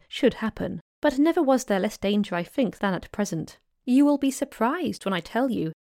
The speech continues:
that had we been broke up, I was determined to use my best efforts to be admitted to England, but this is only between us."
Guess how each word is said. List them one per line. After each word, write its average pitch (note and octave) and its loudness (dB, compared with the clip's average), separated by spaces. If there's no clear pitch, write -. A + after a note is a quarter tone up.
that A3 2
had - -6
we G#3 -2
been D#3+ -4
broke D#3 -8
up, - -6
I B3+ 2
was F3 0
determined G#3+ -4
to G#3+ -4
use G#3+ 2
my E3 -6
best F3+ -6
efforts - -8
to A#3 -2
be F#3 0
admitted E3 -2
to - -6
England, G3+ -2
but F3 -2
this F#3+ -2
is - -8
only G3 2
between E3+ -6
us." - -10